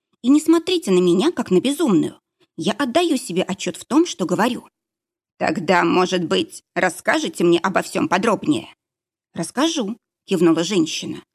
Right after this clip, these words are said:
«Но сначала вы скажите мне, почему этот агент торчит у вагона, в котором ехал мой дед?» «Не знаю», Андрей покачал головой.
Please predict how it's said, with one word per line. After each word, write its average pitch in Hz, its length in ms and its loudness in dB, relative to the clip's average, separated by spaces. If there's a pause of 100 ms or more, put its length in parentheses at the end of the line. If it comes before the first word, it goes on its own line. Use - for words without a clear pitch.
(360)
«Но 214 80 2
сначала 302 440 0
вы 185 100 -2
скажите 185 460 -4
мне, 254 260 0 (360)
почему 349 420 0
этот 196 300 -6
агент 269 420 2
торчит - 380 -4
у 185 40 -2
вагона, 190 500 0 (200)
в - 80 -20
котором 196 380 0
ехал 180 320 -2
мой 185 160 2
дед?» 214 240 -6 (840)
«Не - 300 2
знаю», 196 600 0 (340)
Андрей 175 380 2
покачал 185 440 -6
головой. 170 440 -2